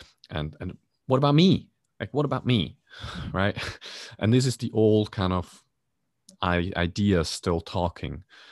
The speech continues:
Uh, but what you can find out is that when you truly become of service, it actually is a win-win situation.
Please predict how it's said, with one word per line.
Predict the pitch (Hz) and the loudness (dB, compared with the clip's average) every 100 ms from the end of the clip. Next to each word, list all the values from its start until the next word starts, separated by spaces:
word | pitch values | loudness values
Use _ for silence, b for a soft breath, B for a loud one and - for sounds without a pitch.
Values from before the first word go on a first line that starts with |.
| B - | B -6
Uh, | 78 76 | -4 -4
but | 95 80 | -2 -2
what | 98 98 | 0 0
you | 101 95 95 - - | 0 0 -2 -6 -8
can | 92 | -8
find | - 90 92 | -4 -2 0
out | 117 127 117 | 0 0 -2
is | 90 - | -6 -6
that | 85 80 _ | -6 -6 _
when | 101 92 | -8 -6
you | 87 | -6
truly | - 123 120 104 | -4 0 0 -2
become | - 110 98 | -6 -6 -4
of | 87 - | -4 -8
service, | - 113 107 87 80 - _ b b b | -6 -2 -2 -2 -4 -8 _ b b b
it | 90 | -2
actually | 104 107 - 107 104 98 95 - b b b | -2 -4 -10 -8 -6 -4 -6 -8 b b b
is | 90 | -4
a | 87 | -2
win-win | 92 92 87 85 | -2 -2 -2 -6
situation. | - - - 78 73 - - | -8 -10 -8 -8 -8 -14 -20